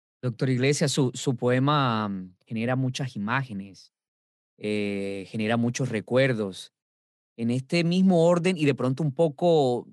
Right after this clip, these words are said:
no tan, tan triste, pero un poquito más alegre, le quería preguntar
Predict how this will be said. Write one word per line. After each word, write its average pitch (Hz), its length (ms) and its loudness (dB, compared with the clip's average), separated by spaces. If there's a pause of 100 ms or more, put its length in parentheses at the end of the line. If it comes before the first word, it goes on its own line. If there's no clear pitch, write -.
(200)
no 139 260 -2
tan, 131 640 -2
tan 113 220 -8
triste, 175 380 0
pero 117 140 -2
un 127 60 0
poquito 139 340 -2
más 139 220 0
alegre, 113 640 0 (440)
le 127 160 0
quería 127 360 2
preguntar 120 760 0